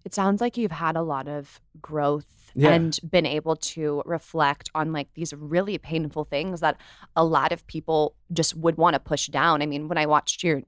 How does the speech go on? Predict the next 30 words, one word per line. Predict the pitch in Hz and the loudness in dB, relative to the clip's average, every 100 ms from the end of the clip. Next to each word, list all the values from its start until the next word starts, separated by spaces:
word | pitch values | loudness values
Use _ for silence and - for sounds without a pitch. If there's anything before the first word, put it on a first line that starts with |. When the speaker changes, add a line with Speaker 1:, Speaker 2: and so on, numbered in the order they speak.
| - | -2
Speaker 1:
newest | 170 160 - | 2 2 2
music | 151 147 - | -2 -2 -2
video, | 147 143 143 131 139 - | -2 2 4 4 4 -4
so | - - - 180 | -6 -2 4 4
powerful, | 175 - 151 151 160 175 185 214 | 4 2 4 4 4 6 6 8
and | 190 160 160 - - - - - | 6 4 0 -8 -20 -20 -14 0
the | 185 | 2
way | 170 175 160 170 | 6 8 8 6
that | 165 160 156 160 _ - | 4 4 4 0 _ -6
you, | 180 175 170 160 143 - _ _ - | -4 0 0 2 0 -4 _ _ -6
I | - | 2
don't | 254 | 4
know, | 175 | 4
had | 160 190 | 4 2
the | 196 | 4
ability | 175 160 147 170 180 | 4 4 4 4 2
to | - 175 160 151 - - | -2 0 0 0 -4 0
recreate | 180 180 - 185 151 165 | 2 2 2 2 4 2
moments | 160 135 143 165 226 220 | 4 4 4 0 0 -2
that | - 151 143 - _ _ _ _ _ _ _ _ _ - - | 2 4 4 0 _ _ _ _ _ _ _ _ _ -4 4
are | 185 | 6
moments | 180 202 190 | 8 6 4
people | - 202 196 | 2 2 4
don't | 196 185 | 6 4
even | 170 | 4
wanna | 170 147 | 2 0
talk | 175 160 | 0 0
about | 156 95 | 2 0
in | - | 2
therapy. | 165 175 175 - 87 | 6 6 6 -2 -6